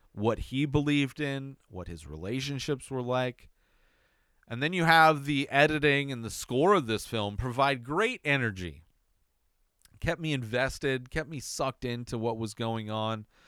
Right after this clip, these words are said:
Moments of tension and fear, the moments of things starting to happen.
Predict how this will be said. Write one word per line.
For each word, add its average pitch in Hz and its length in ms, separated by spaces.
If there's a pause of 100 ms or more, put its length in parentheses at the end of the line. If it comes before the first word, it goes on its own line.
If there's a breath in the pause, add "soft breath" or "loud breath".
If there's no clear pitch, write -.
(240 soft breath)
Moments 147 380
of 107 160
tension 160 560
and 107 160
fear, 165 560
the 131 120
moments 135 460
of 107 100
things 131 380
starting 139 480
to 110 80
happen. 147 560